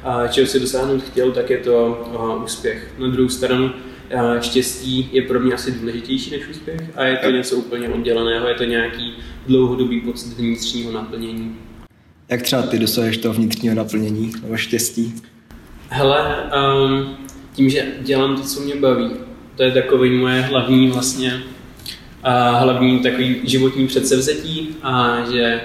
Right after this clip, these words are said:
Speaker 1: chci celý život dělat to, co mě baví a chci, aby to přinášelo světu nějaké pozitivní hodnoty.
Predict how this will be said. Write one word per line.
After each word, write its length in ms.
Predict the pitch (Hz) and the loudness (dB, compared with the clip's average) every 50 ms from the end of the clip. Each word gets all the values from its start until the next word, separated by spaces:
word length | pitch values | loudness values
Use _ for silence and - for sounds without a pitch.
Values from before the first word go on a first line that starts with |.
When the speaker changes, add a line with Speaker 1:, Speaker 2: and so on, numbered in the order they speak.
| - - - - - - | -8 -12 -14 -16 -18 -14
Speaker 1:
chci 140 | - - 135 | -8 -6 -4
celý 280 | - - 139 135 131 120 | -2 2 4 4 4 4
život 260 | 123 131 127 131 127 | 4 4 4 4 4
dělat 220 | 127 127 127 127 | 4 4 4 4
to, 80 | 131 131 | 2 0
co 120 | - - | 0 2
mě 180 | 127 131 135 131 | 2 4 4 4
baví 400 | 127 127 120 117 135 160 165 - | 4 4 2 2 2 0 -2 -2
a 40 | 123 - | -4 -4
chci, 140 | - - - | -4 -2 -2
aby 140 | 123 120 - | 0 0 0
to 100 | - 127 | -2 -2
přinášelo 600 | 117 - - - 127 123 120 113 - 131 123 120 117 | -4 -4 -6 -4 -4 -4 -4 -6 -6 -4 -4 -4 -4
světu 300 | - - 127 117 120 127 | -4 -6 -8 -6 -4 -4
nějaké 320 | 123 117 117 117 120 123 | -4 -4 -4 -2 -2 -4
pozitivní 580 | 117 - 123 113 117 113 110 117 113 117 117 113 | -4 -4 -8 -8 -8 -8 -8 -6 -6 -4 -4 -4
hodnoty. 420 | 113 107 110 113 110 110 113 113 | -4 -6 -4 -4 -6 -4 -4 -6